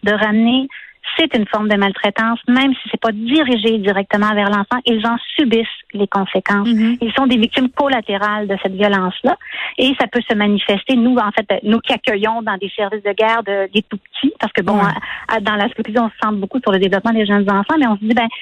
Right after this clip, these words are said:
Speaker 1: il y a des manifestations de détresse qu'on peut voir et qui, qui sont pas nécessairement des marques physiques, euh, qui sont, euh, des, des comportements, entre autres une augmentation de la fréquence des gestes agressifs,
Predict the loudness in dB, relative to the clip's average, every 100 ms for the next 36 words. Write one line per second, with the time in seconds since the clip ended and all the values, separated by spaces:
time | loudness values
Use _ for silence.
0 | -12 -2 0 2 2 2 0 0 -2 0
1 | 0 -2 -4 0 2 2 -2 -2 -4 -4
2 | -4 -2 0 0 2 2 2 0 2 0
3 | -2 -12 -6 -4 0 0 0 0 0 0
4 | 2 2 2 0 -2 -6 -4 -2 0 -2
5 | -4 -12 -4 0 0 -2 -4 0 2 2
6 | 2 2 2 2 0 0 -2 0 -2 -2
7 | -2 0 -2 -2 -2 -2 -2 0 0 2
8 | 0 -2 -2 -2 0 -2 -2 -2 -2 0
9 | -2 0 -2 -4 -4 -2 -2 -2 -4